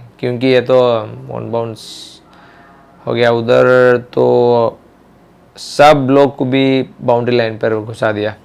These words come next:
फिर भी देखो यार, वैसा ही है, चारों कूदन भी है। आप बहुत देख के खेलना है। इसके बाद दालबा, दालबा, मारवा, मार डाल।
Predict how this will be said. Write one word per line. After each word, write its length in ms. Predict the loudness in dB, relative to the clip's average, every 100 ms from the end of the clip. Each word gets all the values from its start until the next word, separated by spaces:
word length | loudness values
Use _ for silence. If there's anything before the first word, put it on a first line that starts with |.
| _ _ _ _ -20 _ _ _
फिर 160 | -4 -2
भी 100 | 0
देखो 240 | 0 0
यार, 140 | -2 -2
वैसा 260 | -4 -4
ही 120 | -4
है, 180 | -6 -10 -20 _ _ _ _
चारों 280 | 0 2 2
कूदन 300 | -2 -6 -6
भी 80 | -10
है। 120 | -14 -20 _ _ _ _ _ -20 _ _ _ _ _ _ -10
आप 120 | -8
बहुत 300 | -8 -4 -4
देख 200 | -2 -4
के 100 | -6
खेलना 320 | -10 -8 -8 -10
है। 320 | -14 -18 -20 _ -20
इसके 220 | -20 -16
बाद 200 | -14 -14 -16 -20 -20 _ _ _ _ -20 -20 -20 -20 _ _ _ _ _ -20 -4 -4 -4 -2
दालबा, 300 | 2 4 4
दालबा, 360 | 6 6 6
मारवा, 560 | 6 6 6 6 4 2
मार 220 | 2 4
डाल। 200 | 6 4